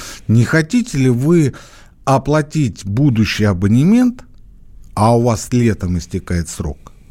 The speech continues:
ну, не за половину цены, а процентов за семьдесят. Ну, вот прямо сейчас. Вот предложение действительно, предположим, до тридцатого апреля». Я бы сказал: «Так, <laughs> с удовольствием».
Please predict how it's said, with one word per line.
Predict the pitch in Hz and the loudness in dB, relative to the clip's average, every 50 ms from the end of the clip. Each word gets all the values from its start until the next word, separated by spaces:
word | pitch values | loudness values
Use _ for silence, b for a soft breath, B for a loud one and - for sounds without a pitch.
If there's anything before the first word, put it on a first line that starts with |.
| - - - - | -20 -20 -8 -2
ну, | 311 302 294 277 254 | 2 2 4 4 4
не | 247 226 | 4 4
за | 190 185 196 | 2 0 -2
половину | 190 196 196 202 202 208 220 226 202 151 113 | -2 0 0 0 0 0 0 -2 -2 -2 -4
цены, | - - 92 82 71 65 64 - - - - - - | -6 -6 -8 -8 -8 -10 -14 -18 -20 -20 -20 -12 -6
а | 208 220 | -6 -4
процентов | 214 196 165 135 - 123 107 85 - 82 76 | -2 -2 -4 -4 -2 -4 -4 -4 -4 -6 -4
за | 85 92 | -4 -4
семьдесят. | 85 - - 78 69 67 - - - - - - - - - - - - - | -4 -6 -8 -10 -10 -10 -12 -16 -20 -20 -20 -20 -20 -20 -20 -20 -18 -6 -2
Ну, | 311 311 | -2 0
вот | 254 | 0
прямо | - 285 269 202 160 | 0 0 0 0 -2
сейчас. | - - 127 110 - - 69 - - - - - - - - - - - - - - | -2 -4 -6 -6 -6 -10 -16 -16 -18 -20 -20 -20 -20 -20 -20 -20 -20 -20 -20 -16 -6
Вот | 117 139 190 190 | -2 -2 -2 0
предложение | 254 254 247 226 254 247 240 262 269 247 185 135 | -2 -4 -2 0 -2 -2 -2 -2 -2 -2 -2 -2
действительно, | 120 117 98 - - 165 160 - - 127 117 101 90 80 B B B B B B B B - - - | -2 -4 -6 -4 -4 -6 -4 -2 -2 -2 0 0 -2 -4 B B B B B B B B -20 -10 -2
предположим, | - 190 175 185 185 180 180 175 156 143 127 117 | -2 -2 0 0 0 2 2 2 0 0 -2 -2
до | 127 | -2
тридцатого | 110 - 101 92 - - - 85 - 69 67 65 | -2 -4 -6 -8 -8 -8 -10 -10 -10 -10 -14 -14
апреля». | 62 - - 50 - - - - - - - - - - - - - - | -14 -16 -18 -20 -20 -20 -20 -20 -20 -20 -20 -20 -20 -20 -20 -20 -8 0
Я | 110 117 127 120 | 2 2 4 4
бы | - | 2
сказал: | - - 117 110 98 | -2 -2 -2 -4 -2
«Так, | - - - - - - | 0 -2 -2 -2 -2 0
<laughs> | - 202 170 147 139 123 107 - - - - - - - - - - - - - - - - - - | 2 2 2 2 0 -2 -4 -6 -12 -20 -20 -20 -20 -20 -20 -20 -20 -20 -20 -20 -20 -20 -20 -20 -16
с | - - - | -14 -8 -6
удовольствием». | 90 85 82 78 76 78 87 101 123 180 202 - - - 240 233 220 208 196 208 220 | -4 -4 -4 -4 -4 -4 -2 -2 -2 -2 -4 -6 -8 -6 -4 -2 -2 -2 -2 -2 -4